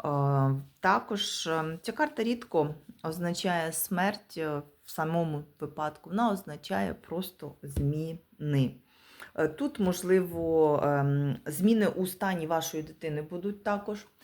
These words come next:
Це може бути, дитина буде десь там поступати, чи приїжджати до вас, чи, ем, іти там, не знаю, з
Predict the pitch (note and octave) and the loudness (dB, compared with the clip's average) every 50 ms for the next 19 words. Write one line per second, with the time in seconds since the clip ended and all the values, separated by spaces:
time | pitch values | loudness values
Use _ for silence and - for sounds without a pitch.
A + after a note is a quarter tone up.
0 | - - - _ - - F#3 - - - F3+ F3+ E3+ F#3 F3 F3 F3 - F3 E3 | -20 -20 -20 _ -4 -2 -2 -2 0 -2 -2 0 0 0 -2 -2 -2 -2 -4 -6
1 | F3 F3 - G#3 F#3+ F3 E3 D#3 D#3+ D3 C#3 C3+ - - C3+ - - C3+ C#3 C#3 | -6 -6 -2 0 0 0 0 -2 -2 -2 -2 -2 -2 -4 -8 -8 -6 -6 -6 -6
2 | - G#3 - - B3+ A#3+ - G#3 G#3 G#3+ G#3+ G#3 G#3 G3 F#3 - G#3 - - C#4+ | -8 -8 -8 -6 -6 -4 0 0 2 2 2 0 0 -4 -4 -6 -8 -6 -4 -2
3 | C4 A#3+ G3 D#3 D#3+ F3 F#3+ G3 F#3+ F#3+ - F#3 F3 F3 F3 E3+ E3+ F3 E3+ E3+ | 0 0 0 0 0 0 2 2 0 0 -2 -4 -4 -4 -6 -4 -2 0 2 2
4 | E3+ E3+ E3+ - - - - - F#3 F#3 F#3+ F#3 F#3 F3+ F3+ F3+ F3 E3+ D#3 - | 2 0 -2 -8 -12 -10 -8 -4 0 0 2 2 2 2 2 2 2 0 0 0
5 | D#3+ D#3 D#3 D3+ D3+ D#3 D3+ D3+ D3+ C#3+ - - - - - F#3 F#3 - A3+ G#3 | -2 -2 -2 -2 -2 -2 -4 -4 -6 -8 -12 -20 -10 -4 -2 0 0 2 0 0
6 | G3+ F#3+ F3 E3+ E3 D#3+ E3 - D3+ C3+ C3+ C3 C3+ C3+ C#3 C#3 - D3+ C#3+ C#3 | 0 0 -2 -2 -4 -6 -4 -2 0 0 0 0 0 -2 -4 -2 0 2 2 2
7 | C#3 | 2